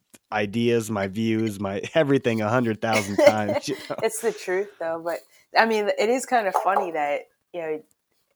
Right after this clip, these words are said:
Speaker 2: when you're younger, you're s-, you're, you're in such a hurry, and then as you get older, you're so desperate to slow life down. You know?
Speaker 1: Oh, absolutely. You just, it, like, it starts to
Speaker 2: Yeah.
Speaker 1: really go by.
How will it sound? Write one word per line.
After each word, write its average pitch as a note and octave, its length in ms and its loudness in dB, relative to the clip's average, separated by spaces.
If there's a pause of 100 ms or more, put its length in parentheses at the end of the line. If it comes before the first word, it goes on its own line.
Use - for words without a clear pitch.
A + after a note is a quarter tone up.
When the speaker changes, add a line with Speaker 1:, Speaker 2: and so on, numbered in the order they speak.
(120)
Speaker 2:
when E3+ 240 -16
you're E3 120 -6
younger, F3 440 -4
you're D#3 200 -8
s-, - 200 -16 (180)
you're, D#3+ 280 -6
you're F3 200 -4
in D#3 120 -12
such A#3 400 -2
a F3 100 2
hurry, F3+ 580 0
and F3 180 0
then E3+ 220 -4
as F3 180 -4
you F#3 80 -8
get F3 180 -2
older, F#3 300 -4
you're D#3+ 260 -6 (140)
so F3+ 360 -2
desperate E3 480 -6
to D#3 80 -20
slow E3 300 -10
life D3+ 300 -10
down. D3 340 -10 (1400)
You D#3+ 60 -16
know? D#3+ 180 -8
Speaker 1:
Oh, A2+ 200 -4
absolutely. G2 1040 -6
You G2 120 -8
just, - 280 -10
it, - 180 -8
like, G2 220 -6
it F2 80 -10
starts G#2 380 -6
to F#2 340 -8 (500)
Speaker 2:
Yeah. G3 160 4 (120)
Speaker 1:
really G#2 300 0
go G#2+ 180 -2
by. A2 380 0